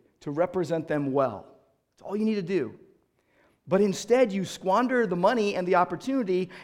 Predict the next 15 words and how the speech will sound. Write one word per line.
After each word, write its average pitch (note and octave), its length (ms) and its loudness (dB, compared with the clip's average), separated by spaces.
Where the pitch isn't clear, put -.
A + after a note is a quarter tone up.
and F3+ 160 -2
you F#3 160 -2
accuse C4+ 420 -2
the D#4 120 -12
giver F3+ 440 -2
of F3 120 0
financial G3 720 -2
mismanagement. F3+ 920 -10
This D#3+ 120 -14
is - 40 -12
what C4 140 -8
people E3+ 200 -4
do D#3 120 -2
with E3+ 140 -2
God. B3 340 -6